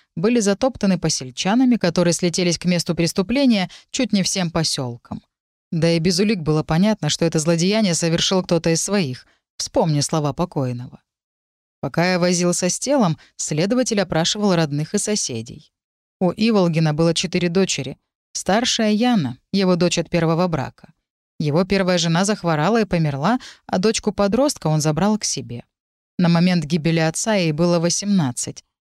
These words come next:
Две девочки-двойняшки, шестнадцатилетние Майя и Лариса. И дочка его второй супруги Ирины Иволгиной от первого брака, Ада. Ей на момент смерти отчима было почти двадцать.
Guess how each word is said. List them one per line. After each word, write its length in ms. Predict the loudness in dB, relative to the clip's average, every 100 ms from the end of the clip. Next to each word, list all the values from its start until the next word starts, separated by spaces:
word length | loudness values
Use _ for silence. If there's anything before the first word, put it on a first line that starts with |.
| _ _ _ -6
Две 300 | -2 0 2
девочки-двойняшки, 1200 | 2 2 0 -2 0 2 2 2 0 -2 -6 -8 _ _
шестнадцатилетние 920 | -6 -2 -2 -2 -2 -2 -2 0 0
Майя 560 | 2 2 2 2 0 0
и 40 |
Лариса. 580 | 0 0 -2 -4 -6 -10 _ _ _ _
И 140 | -2 2
дочка 380 | 2 2 0 -2
его 160 | -2
второй 320 | -2 0 2
супруги 520 | 0 -2 0 0 0 0
Ирины 440 | 0 2 0 -2 -2
Иволгиной 640 | 2 2 2 0 0 -2 _
от 260 | -6 -6 -2
первого 440 | -2 0 0 -2
брака, 480 | -2 -4 -4 -8 -12 _ _ -2
Ада. 400 | 0 0 -4 -12 _ _ _ _ -6
Ей 280 | -2 0 2
на 120 | 2
момент 340 | 2 2 0
смерти 400 | -2 -2 -4 -2
отчима 460 | 0 0 0 -2 0
было 200 | 0 0
почти 340 | 0 -2 -2
двадцать. 580 | -2 -2 -2 -6 -12 -20